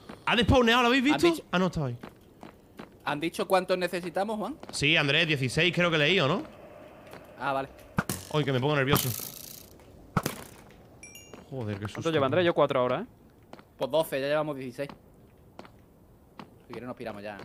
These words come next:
Speaker 1: Vale.
Speaker 2: Yo creo que llevamos un montón.
Speaker 3: Venga, va, vámonos.
Speaker 1: Veinte por
Speaker 3: Juan,
Speaker 1: si
Speaker 2: Aquí hay un
Speaker 1: acaso.
Speaker 2: montón de Wither más, ¿eh, Juan?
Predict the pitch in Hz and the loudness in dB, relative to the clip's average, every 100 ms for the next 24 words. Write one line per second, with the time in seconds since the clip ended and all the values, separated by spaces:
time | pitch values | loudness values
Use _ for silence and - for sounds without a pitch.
0 | - 120 143 175 110 107 107 104 104 104 | -4 0 0 -2 -6 -10 -10 -10 -12 -6
1 | 139 135 131 135 - 143 139 123 139 165 | -2 2 2 2 -2 -8 -8 -4 2 4
2 | 185 208 175 202 160 147 165 190 123 104 | 4 6 6 6 6 6 4 4 2 2
3 | 170 165 165 147 143 160 156 165 165 | 0 0 2 0 2 2 0 -4 -8